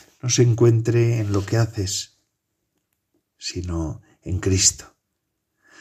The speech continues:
Al que amas por encima de todas las cosas y al que buscas en todo, busca a Cristo en todo, hermano al, y hermana.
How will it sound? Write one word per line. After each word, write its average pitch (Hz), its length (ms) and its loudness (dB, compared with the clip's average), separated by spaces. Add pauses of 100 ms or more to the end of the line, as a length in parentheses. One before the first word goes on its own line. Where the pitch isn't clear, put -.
(140)
Al 98 140 -2
que 131 120 4
amas 139 300 4
por 110 180 0
encima 101 500 0
de 92 120 -4
todas 95 380 -6
las 95 180 -2
cosas 98 460 -2 (400)
y 92 40 -6
al 98 120 0
que 131 120 4
buscas 151 680 4
en 110 220 0
todo, 101 500 -6 (380)
busca - 320 -4
a - 40 -16
Cristo 92 380 -2
en 82 100 -10
todo, 82 300 -8
hermano 82 420 -8 (920)
al, 104 320 2
y 104 80 -2
hermana. 85 560 -8